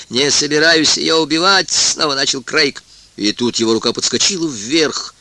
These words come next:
потому что девушка рванулась, попыталась ударить его в пах. Беттани сразу же вцепилась зубами ему в запястье.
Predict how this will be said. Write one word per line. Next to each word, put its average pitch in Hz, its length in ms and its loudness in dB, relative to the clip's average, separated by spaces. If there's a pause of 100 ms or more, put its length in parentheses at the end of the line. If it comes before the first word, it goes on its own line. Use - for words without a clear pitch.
(260)
потому 101 160 -8
что 107 160 -2
девушка 120 720 2
рванулась, 127 640 -2
попыталась 107 460 -4
ударить 135 440 -2
его 131 120 -6
в - 180 -8
пах. 151 400 -2 (360)
Беттани 95 440 -2
сразу 104 320 -2
же 98 100 -6
вцепилась 101 440 -4
зубами 95 380 -2
ему 92 180 -10
в 85 80 -4
запястье. - 500 -2